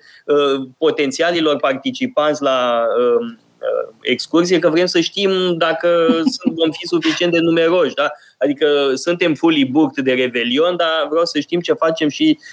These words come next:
Speaker 1: la începutul anului. Da, și, uh, mai e un tablou extraordinar la Prado, uh, la etaj, chiar la începutul galeriei, cu, uh, Filip al doilea,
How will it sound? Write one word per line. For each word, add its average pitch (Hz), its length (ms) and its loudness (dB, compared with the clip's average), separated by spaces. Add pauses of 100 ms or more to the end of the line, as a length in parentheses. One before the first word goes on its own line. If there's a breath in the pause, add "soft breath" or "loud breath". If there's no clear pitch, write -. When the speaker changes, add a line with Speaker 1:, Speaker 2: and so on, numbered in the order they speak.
(140 loud breath)
Speaker 1:
la 151 120 0
începutul 170 460 2
anului. 151 400 0
Da, 185 140 0
și, 180 640 -4
uh, 151 340 2
mai 156 240 0
e 233 60 2
un 262 220 0
tablou 151 720 0
extraordinar 151 1120 0
la 120 160 0
Prado, 123 640 0 (280 loud breath)
uh, 127 360 2
la 135 280 0
etaj, 156 500 -2 (120)
chiar 160 180 0
la 156 100 0
începutul 147 480 -2
galeriei, 131 800 2 (280 loud breath)
cu, - 140 -6 (220)
uh, 165 180 2
Filip 208 420 -4
al 151 280 0
doilea, 139 600 0